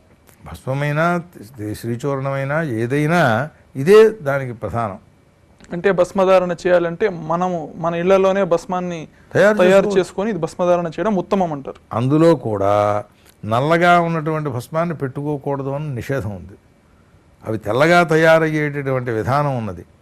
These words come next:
Speaker 1: ఆ ప్రకారం తయారు చేసుకుని ఆ తెల్లటి భస్మాన్నే ధారణ చేయాలి. ఈశ్వరుని కూడా వర్ణించేటప్పుడు భస్మోద్ధూళిత విగ్రహ అని వర్ణిస్తారు. అంటే నల్ల భస్మమా?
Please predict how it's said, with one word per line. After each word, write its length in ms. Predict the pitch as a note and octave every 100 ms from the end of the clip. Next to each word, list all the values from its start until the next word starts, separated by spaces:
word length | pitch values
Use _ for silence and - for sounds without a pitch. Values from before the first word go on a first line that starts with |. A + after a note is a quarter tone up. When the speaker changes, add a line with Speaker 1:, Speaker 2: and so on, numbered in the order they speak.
| _ _ -
Speaker 1:
ఆ 200 | F#2 A2
ప్రకారం 560 | C#3+ C#3 C3 E3+ F#3 F3+
తయారు 420 | D3 A#2+ D3 D#3 C3+
చేసుకుని 360 | D3+ - D3+ E3+
ఆ 180 | E3 B2+
తెల్లటి 400 | A2+ A2+ C3+ C#3
భస్మాన్నే 580 | A2+ - A2 G#2 G#2+
ధారణ 360 | D3 G#2+ F#2+ F#2
చేయాలి. 800 | F2+ F2+ F2 - F2 F#2+ E2+ F2+ _ _ _ A#2+
ఈశ్వరుని 440 | B2+ D#3+ D3+ D3
కూడా 240 | C#3 C#3+
వర్ణించేటప్పుడు 600 | C#3 C3 C3 C3+ B2+ C3+ D#3
భస్మోద్ధూళిత 1000 | A2 - D3 D3+ D3 D3 B2 D3 C#3+ C#3
విగ్రహ 420 | C3+ C3+ C3 A2+ G#2+ A2+ A2 G#2 G2+
అని 100 | A2
వర్ణిస్తారు. 640 | C#3+ G#2 G2 - F2+ F#2 _ _ _ _ _ _ _
అంటే 220 | C3 B2
నల్ల 160 | A#2 B2
భస్మమా? 580 | A2 A#2 - G#2+ G2